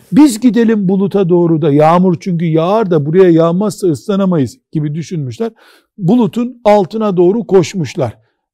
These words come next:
büyük bir bulut, simsiyah bu bulut, yağmur dolu yani böyle göl olacak her yer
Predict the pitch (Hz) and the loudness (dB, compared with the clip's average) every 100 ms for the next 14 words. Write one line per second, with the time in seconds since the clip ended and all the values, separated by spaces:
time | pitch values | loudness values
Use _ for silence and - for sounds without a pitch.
0 | - 143 233 220 - 156 135 175 170 233 | -6 2 4 4 2 -2 0 2 2 0
1 | - _ - 349 247 - 208 165 165 190 | -8 _ -6 -4 -4 -4 -4 -4 -6 -6
2 | 208 175 175 226 226 233 262 185 220 202 | -6 -6 0 2 2 0 -2 0 -2 -2
3 | 196 202 202 175 196 196 214 170 139 269 | -2 -4 -6 -8 -4 -2 -2 -4 -2 2
4 | 254 220 175 180 160 156 147 127 | 4 2 0 -4 -4 -4 -2 -4